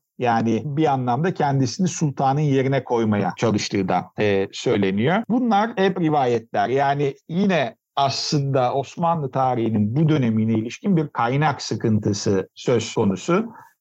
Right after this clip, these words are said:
Yani evet, dönem kronikleri olmakla birlikte arşiv malzememiz kısıtlı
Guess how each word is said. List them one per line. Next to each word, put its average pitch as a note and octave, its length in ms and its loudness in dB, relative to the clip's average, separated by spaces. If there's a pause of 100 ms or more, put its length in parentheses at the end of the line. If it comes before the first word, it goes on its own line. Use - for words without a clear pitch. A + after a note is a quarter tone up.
Yani B2+ 220 0
evet, D#3 340 0
dönem D3+ 380 2
kronikleri A#2 540 0
olmakla C3 640 -2
birlikte A2 500 0
arşiv C#3 480 0
malzememiz B2+ 760 0
kısıtlı - 680 0